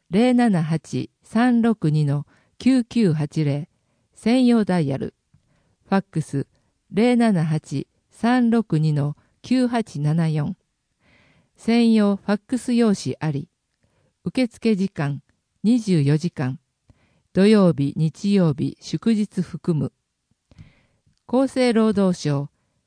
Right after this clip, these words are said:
新型コロナウイルスにかかる厚生労働省電話相談窓口、コールセンター。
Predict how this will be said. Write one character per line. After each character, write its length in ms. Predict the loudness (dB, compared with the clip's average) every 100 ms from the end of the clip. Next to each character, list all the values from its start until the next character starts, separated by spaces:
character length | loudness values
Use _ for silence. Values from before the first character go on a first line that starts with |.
| _ _
新 280 | -2 -2
型 260 | 0 -2 -2
コ 120 | 0
ロ 120 | 2
ナ 160 | 2 2
ウ 100 | 2
イ 60 | 0
ル 80 |
ス 160 | -2 -4
に 80 | -4
か 160 | -4
か 100 | -4
る 220 | -4 -4 -6 _ _ -2
厚 180 | -2 0
生 280 | 0 0
労 180 | 2 0
働 240 | 2 0 0
省 300 | -4 -6 -8 _ -18 -2
電 240 | 0 2
話 160 | 2 0
相 280 | -2 -2 -2
談 220 | -2 0
窓 240 | 0 0
口、 360 | -2 -6 -10 -14 _ _ _ _ _
コ 180 | 0 2
ー 60 | 2
ル 80 | 0
セ 180 | -2
ン 80 | -2
タ 140 | -4 -10
ー。 180 | -10